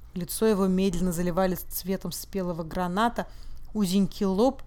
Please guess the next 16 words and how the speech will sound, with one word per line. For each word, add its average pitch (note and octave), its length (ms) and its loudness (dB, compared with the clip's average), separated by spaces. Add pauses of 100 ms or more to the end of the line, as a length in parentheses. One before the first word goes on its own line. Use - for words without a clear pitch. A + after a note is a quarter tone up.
(460)
потом – F#3+ 460 2 (400)
но F3+ 140 0
человечек G#3+ 580 2
не A#3 80 4
отступал. F3 680 0 (300)
Стиснув G#3+ 500 0
зубы, G3+ 400 2
шатаясь, G#3 800 2
он F3+ 120 -4
проделал G3 460 2
несколько F#3+ 380 -2
шагов G3 380 2
по G3+ 100 0
направлению F#3+ 540 4
к - 100 -8
выходу, B3 420 4